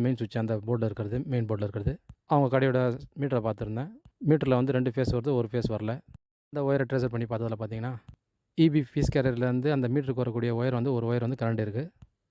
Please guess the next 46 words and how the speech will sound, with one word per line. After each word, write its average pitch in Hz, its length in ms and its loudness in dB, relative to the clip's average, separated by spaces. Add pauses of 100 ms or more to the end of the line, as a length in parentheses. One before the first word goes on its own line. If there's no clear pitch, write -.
(100)
அந்த 139 200 4
ஃபீஸ் 147 240 4
கேரியர்லேருந்து 131 440 2
ஒயர் 131 200 2
கரண்ட்னால 120 460 -2
ஒரு 120 140 -4
ஃபேஸ் 120 240 2
வரல. 104 180 -6 (600)
மூணு 156 220 6
ஃபேஸில் 151 280 2 (100)
ஒரு 139 140 0
ஃபேஸ் 147 260 2
ஒயர் 123 180 0
இந்த 120 140 -4
கரண்ட் 120 220 -2
இருக்குது. 117 240 -6 (440)
அப்போ 139 180 0
கூட 160 200 6
மீதி 143 180 2
ரெண்டு 139 200 0
ஃபேஸ் 131 240 0
வரணும், 135 180 0
அது 135 120 0
ஒன்று 127 160 0
தான் 127 100 0
வருதுன்னு 113 260 -8
சொல்கிறாங்க 113 280 -4
கஸ்டமரு. 107 380 -8 (500)
இப்போ 135 180 -16
கடையோட 143 340 4
ஃபோர் 143 200 -2
போல் 127 160 0
எம் 123 100 -4
சி 139 120 -2
பியை 113 180 -2
பார்த்தேன். 147 220 -8 (560)
அதில் 151 200 6
பார்த்தீங்கன்னா 147 400 4
மூணு 147 180 4
ஃபேஸ் 147 220 2
ஒரு 131 100 2
நியூட்ரல் 127 280 -2
கீழே 120 160 2
இருக்கும். 120 240 -6 (520)
அதில் 147 220 6
ஒரு 147 100 2